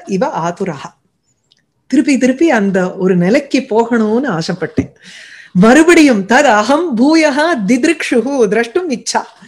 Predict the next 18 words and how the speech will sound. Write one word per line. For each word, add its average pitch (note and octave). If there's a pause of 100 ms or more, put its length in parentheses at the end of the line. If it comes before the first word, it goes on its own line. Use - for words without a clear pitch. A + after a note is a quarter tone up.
(340)
மறுபடியும் F4+
அந்த C#4+
ஒரு G#3+
பகவானுடைய C4+
ஒரு G#3
ஸ்வரூபத்தை C#4 (100)
பார்க்கணும்னு D4
ஆசைப்பட்டு, G3+ (500)
திதிருக்ஷுஹு A3+ (1200)
மனஹா, C#4+ (420)
<clears throat> A3
சாரி, C#3 (760)
மனஹா D4 (120)
ஹிருதி D4 (120)
பிரணிதாய, A3+ (640)
மனசை A#3+ (540)
ஹிருதி, C4+ (120)
ஹிருதயத்தில் D#4